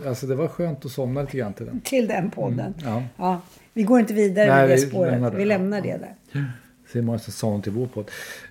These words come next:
Speaker 2: Ja.
Speaker 1: Eh, jag noterade i, i, ehm, fan, i, eh, eh, New York Times idag att det igår var en publicerad, tror jag, en, ett hemma hos-reportage hos Ingegerd Råstam.
Speaker 2: Eh, och
Speaker 1: Och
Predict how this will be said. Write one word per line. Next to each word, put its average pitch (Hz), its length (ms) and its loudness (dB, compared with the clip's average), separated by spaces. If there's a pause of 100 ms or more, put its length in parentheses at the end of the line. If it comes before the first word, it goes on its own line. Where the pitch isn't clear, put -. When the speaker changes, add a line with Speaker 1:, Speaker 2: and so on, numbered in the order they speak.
Speaker 2:
Ja. 139 80 6
Speaker 1:
Eh, 135 300 10
jag 151 260 6
noterade 160 440 6
i, 143 40 6 (260)
i, 139 360 2
ehm, 127 280 0 (300)
fan, 127 180 -2 (100)
i, 131 300 2
eh, 123 800 2
eh, 113 200 -4
New 123 140 -4
York 131 180 0
Times 220 300 2
idag 92 200 -2 (840)
att 131 220 -2 (160)
det 127 200 2 (220)
igår 139 580 2
var 117 140 2
en 110 80 -2
publicerad, 107 460 -4
tror 104 140 -4
jag, 127 340 -4
en, 123 200 0 (120)
ett 120 120 -6
hemma 131 260 0
hos-reportage 131 920 -4
hos 113 340 -8
Ingegerd 131 320 -2
Råstam. 143 420 -6 (1300)
Speaker 2:
Eh, 180 520 -2 (200)
och 208 160 -2
Speaker 1:
Och - 40 -4